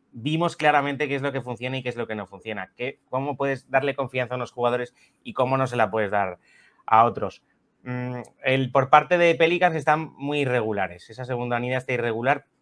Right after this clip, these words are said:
por eso lo veo ahí un balanceo. Yo le voy a dar la victoria a los Lakers porque creo que esa victoria te de, o sea, esa, esa, el triunfo del otro día contra Denver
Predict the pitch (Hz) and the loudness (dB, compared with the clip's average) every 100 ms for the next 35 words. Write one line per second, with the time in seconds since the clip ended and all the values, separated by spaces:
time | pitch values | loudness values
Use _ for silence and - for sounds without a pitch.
0 | _ _ 123 127 139 143 139 135 139 139 | _ _ -2 0 0 2 4 4 4 0
1 | - 120 117 110 107 110 101 - 107 95 | -4 -6 -6 -6 0 2 0 -4 -6 -6
2 | _ _ _ - 151 196 196 180 156 139 | _ _ _ -2 2 4 6 8 8 6
3 | 127 107 156 170 165 156 - 135 131 117 | 2 -2 2 4 4 4 2 2 2 -2
4 | 156 165 202 - 127 120 123 143 151 156 | -4 -4 -8 -8 -8 -6 -6 -6 0 4
5 | 135 131 123 120 107 107 120 123 123 120 | 6 8 6 6 2 -2 -8 -4 -4 -2
6 | 113 110 107 110 110 117 117 127 151 135 | -2 -2 -2 -4 -2 -2 -2 -6 -6 -6
7 | 143 139 135 120 127 120 117 107 135 139 | -2 2 2 0 -2 -4 -8 -8 -8 -4
8 | 151 143 143 139 135 131 127 120 113 | -2 -2 0 0 -2 -2 -2 -2 -6